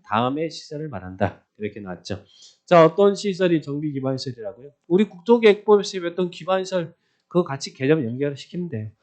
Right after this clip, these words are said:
도로라든지 상하수라든지, 그리고 틀리기 쉬운 것, 공원. 공원도 우리 국토계획법에서 기반시설이라고 그랬고, 주차장도 기반시설이라고 배웠잖아요. 자, 근데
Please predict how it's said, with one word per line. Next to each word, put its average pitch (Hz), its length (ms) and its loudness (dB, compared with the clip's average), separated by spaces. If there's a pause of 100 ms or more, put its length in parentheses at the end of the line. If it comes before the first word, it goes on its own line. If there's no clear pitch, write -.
(280)
도로라든지 139 1080 6
상하수라든지, 170 1400 -2
그리고 160 260 -4
틀리기 208 300 -8
쉬운 180 240 -2
것, 160 240 6 (380)
공원. 139 360 6 (460)
공원도 233 440 6
우리 196 140 6
국토계획법에서 175 720 0
기반시설이라고 147 600 -2
그랬고, 117 280 -12
주차장도 180 520 -2
기반시설이라고 147 540 -8
배웠잖아요. 113 480 -2 (240)
자, 95 240 -8
근데 113 400 4